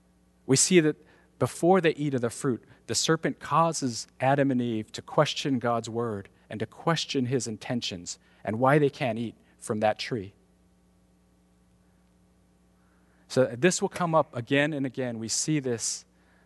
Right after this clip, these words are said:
this breaking of relationship and this, uh, sin. And this will come up again when we look at the older brother in the story.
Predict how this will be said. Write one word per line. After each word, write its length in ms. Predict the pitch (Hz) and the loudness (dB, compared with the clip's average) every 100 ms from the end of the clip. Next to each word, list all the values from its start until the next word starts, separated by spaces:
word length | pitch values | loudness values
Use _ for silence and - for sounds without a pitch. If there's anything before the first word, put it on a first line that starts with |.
| _ | _
this 120 | 107 | -8
breaking 460 | - 131 143 147 127 | -2 2 2 2 -4
of 100 | 117 | -2
relationship 760 | 107 110 107 110 101 113 107 - _ _ - | -2 -2 -4 -8 -6 -6 -6 -14 _ _ -4
and 160 | 117 | -4
this, 400 | 110 113 - - - | -2 -2 -2 -6 -10
uh, 280 | 107 104 98 - | -10 -10 -12 -14
sin. 460 | - - - 131 107 - _ _ _ _ _ _ _ - | -4 0 2 2 0 -12 _ _ _ _ _ _ _ -8
And 100 | 104 | -4
this 140 | 117 | 0
will 60 | 160 | 0
come 240 | - 165 | 2 0
up 100 | 151 | 0
again 320 | 131 147 135 | -2 0 0
when 100 | 117 | -2
we 100 | 110 | -2
look 200 | 113 135 | -2 -2
at 80 | 131 | -4
the 60 | - | -6
older 320 | 135 143 131 | -2 -2 -2
brother 320 | 107 104 104 | -4 -4 -4
in 100 | 101 | -10
the 60 | 92 | -8
story. 460 | - 104 107 95 | -6 -6 -6 -8